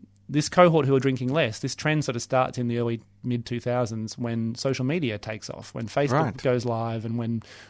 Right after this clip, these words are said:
Speaker 1: when the way young people socialise is kind of transformed, and in ways we don't really know. But, uh, it seems implausible to me that that would have no effect on the way people drink or who they drink with or how they meet people.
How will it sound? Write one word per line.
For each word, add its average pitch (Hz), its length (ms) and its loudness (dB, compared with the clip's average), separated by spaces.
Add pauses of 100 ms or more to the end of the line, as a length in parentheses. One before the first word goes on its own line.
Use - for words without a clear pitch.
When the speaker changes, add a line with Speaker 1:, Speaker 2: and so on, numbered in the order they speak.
(120)
Speaker 1:
when 131 160 0
the 131 80 2
way 151 160 6
young 151 160 2
people 135 220 -2
socialise 127 520 0
is 123 100 -6
kind 127 180 -6
of 113 80 -6
transformed, 120 920 -6
and 127 340 0 (120)
in 147 140 2
ways 165 200 6
we 151 80 0
don't 127 180 0
really 113 220 -4
know. 113 380 -2 (920)
But, 135 200 0
uh, - 80 -4 (240)
it - 120 -8
seems 185 220 2
implausible 156 720 0
to 120 60 -6
me 120 120 -2
that 120 80 -4
that 127 100 0
would 123 100 -6
have 117 140 -4
no 127 220 4
effect 117 340 -4
on 113 140 -4
the 113 60 -6
way 110 340 -4
people 113 260 -8
drink 113 300 -8
or 110 80 -6
who 123 120 -2
they 113 140 -4
drink 135 300 -2
with 131 180 -4
or 110 100 -4
how 113 120 -6
they 110 100 -6
meet 120 280 -6
people. 113 420 -8